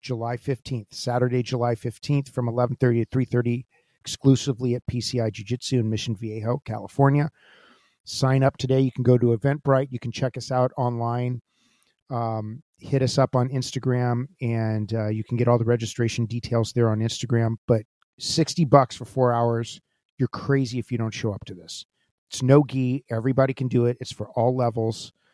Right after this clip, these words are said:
I don't care what level you are. You can be a beginner. You can be the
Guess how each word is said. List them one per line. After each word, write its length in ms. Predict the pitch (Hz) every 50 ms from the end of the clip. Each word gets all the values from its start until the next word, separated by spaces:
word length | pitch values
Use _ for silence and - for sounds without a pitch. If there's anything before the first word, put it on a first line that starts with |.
| _ _ _ _ _ _ _
I 60 | 113
don't 160 | 107 110 110 -
care 220 | - - 117 107
what 300 | 101 98 104 117 139 139
level 200 | 139 123 113 123
you 160 | 120 120 117
are. 140 | 120 123 120
You 140 | 117 107 107
can 120 | - 107
be 120 | 101 110 104
a 40 |
beginner. 520 | - - 110 - 135 135 135 131 131 127 - _ _ _ _
You 120 | 135 117
can 180 | - 117 117 117
be 340 | 113 117 113 113 113 110 131 147 _ _ _
the 160 | 123 107 101